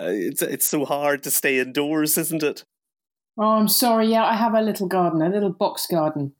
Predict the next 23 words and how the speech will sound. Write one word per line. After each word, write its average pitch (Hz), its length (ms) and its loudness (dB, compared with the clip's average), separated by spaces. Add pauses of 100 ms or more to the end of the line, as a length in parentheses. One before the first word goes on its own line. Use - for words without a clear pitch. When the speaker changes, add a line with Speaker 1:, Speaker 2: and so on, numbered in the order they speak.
(120)
Speaker 2:
where 180 140 2
I 170 60 2
live 175 180 0
in 160 120 -6
South 156 260 -6
London. 156 400 -2 (400)
And 220 100 2
I 240 60 4
also 240 240 2
have 190 200 0
the 185 100 0
common 180 320 2
nearby, 156 340 0
so 170 160 -2
I 160 40 -2
can 170 240 0
walk 170 260 0
at 160 60 -4
a 156 180 -2 (280)
suitable 175 440 -2
distance 156 560 -4
from 156 180 -4
everyone. 143 400 -4